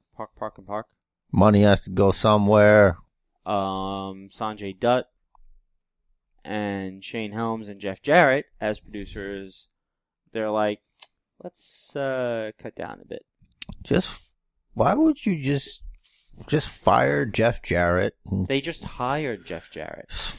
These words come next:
Speaker 2: If you have to choose between Jeff Jarrett and Arn Anderson, why wouldn't you pick Arn Anderson?
Speaker 1: I, listen, I can't argue with that. Arn was a legit horseman.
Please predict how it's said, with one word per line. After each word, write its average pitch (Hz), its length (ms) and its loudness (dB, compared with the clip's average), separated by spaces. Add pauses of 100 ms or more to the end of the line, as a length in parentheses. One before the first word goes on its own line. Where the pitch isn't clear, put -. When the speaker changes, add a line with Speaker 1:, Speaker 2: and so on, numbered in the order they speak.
Speaker 2:
If - 160 -2
you 202 80 6
have 220 120 4
to 175 120 -6
choose 151 240 2
between 131 360 -2
Jeff 104 240 4
Jarrett 98 340 6
and 85 80 0
Arn 87 220 2
Anderson, 85 440 0
why 90 180 0
wouldn't 95 220 0
you - 80 -2
pick - 220 -2
Arn 76 200 -2
Anderson? 76 520 -4 (220)
Speaker 1:
I, 117 400 -2 (120)
listen, 95 320 -12
I 90 80 -12
can't 107 220 -12
argue 110 260 -12
with 95 80 -14
that. 104 260 -6 (1080)
Arn 123 260 -2
was 113 160 -4
a 104 60 -4
legit 95 420 -6 (120)
horseman. - 440 -16